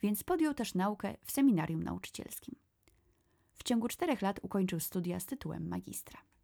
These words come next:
Mimo tego intensywnego trybu studiowania znalazł też czas, by wraz z przyjacielem Tomaszem Zanem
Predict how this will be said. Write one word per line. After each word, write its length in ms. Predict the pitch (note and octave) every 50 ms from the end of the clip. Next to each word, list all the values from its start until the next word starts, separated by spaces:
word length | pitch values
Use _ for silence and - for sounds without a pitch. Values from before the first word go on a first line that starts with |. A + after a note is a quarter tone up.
| _ _ _ _ _ _ _ _ _ _ _ _ _ _ -
Mimo 240 | B3 C4+ C4+ C#4+
tego 220 | C#4+ D4 C#4 - -
intensywnego 720 | B3+ A#3 A3 B3 A#3 A3 - - G3+ A#3+ C#4 D4+ D4 C#4
trybu 280 | C#4 - A#3 G#3+ G#3 G3
studiowania 680 | - - F3+ F3 F3+ E3+ D#3+ D#3+ D#3 E3+ F#3+ G3+ G#3+ - _
znalazł 420 | - - B3 C#4+ E4+ F#4 C#4 A#3+ F#3+
też 240 | - F3+ E3 - -
czas, 260 | - A3+ A#3+ - -
by 120 | F#3 F#3+
wraz 200 | F3+ G3 F#3+ F#3+
z 60 | -
przyjacielem 580 | - - - F#3+ F3 E3+ - - A#3 C4 B3+ A3+
Tomaszem 420 | - F#3 F3+ F3+ F3 - F3+ E3+
Zanem 360 | D#3+ E3 D#3+ D#3+ D#3+ E3 F#3+